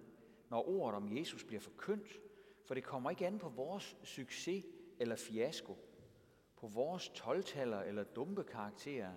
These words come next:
Han, der kunne trænge igennem hos os og åbne verden for os på en ny måde, han kan også gøre det samme med andre mennesker.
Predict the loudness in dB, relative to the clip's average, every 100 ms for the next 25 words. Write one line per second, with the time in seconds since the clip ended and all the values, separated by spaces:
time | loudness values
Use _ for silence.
0 | -10 -18 -20 -20 -2 0 2 0 -4 -4
1 | -2 0 0 -2 -2 -8 0 0 0 -10
2 | -16 -20 -20 -18 0 0 0 -8 -18 -6
3 | 0 2 2 -2 -2 0 -2 -2 -6 -2
4 | -2 -2 -8 -10 -4 -2 -2 -2 -2 -4
5 | -10 -18 -20 -20 -20 -20 -2 -2 0 -2
6 | 0 -6 -2 0 0 -4 -8 -16 -10 -8
7 | -6 -6 -4 -6 -8 -14 -6 -6 -6 -6
8 | -6 -4 -6 -6 -8 -10